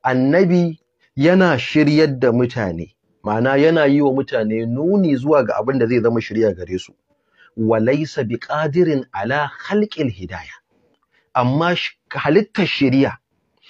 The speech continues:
a sanya ta a zuciyar bawa ya karɓa, Annabi ba shi da ikon yin haka. Sheikh Ibrahim ya rubuta. "Annabiyu yahdin nasa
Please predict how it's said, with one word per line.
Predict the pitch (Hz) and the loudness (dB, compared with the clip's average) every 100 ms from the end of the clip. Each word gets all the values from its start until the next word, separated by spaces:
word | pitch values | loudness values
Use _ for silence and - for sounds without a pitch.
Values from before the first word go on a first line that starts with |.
| - | -10
a | - | -8
sanya | 131 226 214 190 185 | 0 2 4 4 2
ta | 214 | 0
a | 156 | 0
zuciyar | 143 175 - 147 143 | 0 0 2 2 4
bawa | 123 160 165 151 | 2 2 2 2
ya | 120 | 0
karɓa, | 98 104 110 113 113 _ _ _ _ | -2 -6 -2 -2 -4 _ _ _ _
Annabi | 131 123 139 151 131 | -2 0 2 0 -2
ba | 139 143 | -2 -4
shi | 123 127 | -4 -4
da | 117 | -2
ikon | - 143 143 143 113 110 | 0 0 0 -2 0 0
yin | 101 | -2
haka. | 85 92 - | -6 -12 -16
Sheikh | - 170 165 | -6 -6 -4
Ibrahim | 107 113 107 | -2 -2 -2
ya | 92 | -4
rubuta. | 92 82 - - _ _ _ _ _ _ _ _ _ - - _ | -6 -10 -16 -20 _ _ _ _ _ _ _ _ _ -20 -20 _
"Annabiyu | - 143 151 156 143 208 220 202 | -2 0 2 2 2 2 2 4
yahdin | 170 185 175 151 165 165 | 4 4 0 0 0 0
nasa | 165 170 175 175 170 185 185 | 0 0 2 0 0 2 2